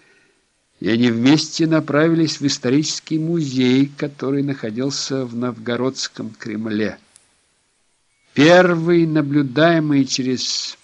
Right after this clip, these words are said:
полчаса вышел из музея и, сев на пристани на пароход, прибыл в Чудов, где пересел на поезд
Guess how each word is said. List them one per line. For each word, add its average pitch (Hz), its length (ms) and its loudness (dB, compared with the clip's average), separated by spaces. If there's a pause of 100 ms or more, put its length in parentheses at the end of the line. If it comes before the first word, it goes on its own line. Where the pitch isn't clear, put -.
полчаса 127 640 -2
вышел 113 540 -4
из 104 160 -10
музея 127 480 0
и, - 20 -4
сев - 580 -6 (400)
на 117 140 0
пристани 120 640 -4
на 107 100 -8
пароход, 110 600 -6
прибыл 123 480 2
в - 160 -16
Чудов, 139 540 0 (1000)
где 135 280 2
пересел 165 420 2
на 165 160 4
поезд - 960 0